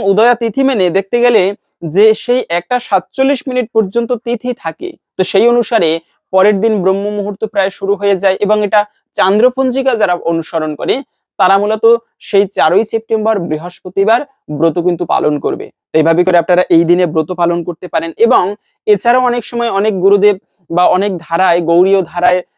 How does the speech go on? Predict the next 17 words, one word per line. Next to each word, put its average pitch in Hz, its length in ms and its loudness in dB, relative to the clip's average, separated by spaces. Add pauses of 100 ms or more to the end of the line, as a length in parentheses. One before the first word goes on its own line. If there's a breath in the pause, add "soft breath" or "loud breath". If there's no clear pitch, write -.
তারপরে 165 340 0
অনেক 170 200 0
সময় 185 240 -2
বাবাজিদের 165 540 0
ধারায় 165 320 0
আর 151 60 2
এক 160 160 0
দিনে 170 200 -2
করতে 165 280 -12
পারে। 165 220 -4
তো 208 100 -8
সেই 240 240 0
অনুসারে 262 380 2 (120)
এমন 180 320 2
যদি 262 240 0
কখনো 240 260 -4
দ্বিমত 208 340 -2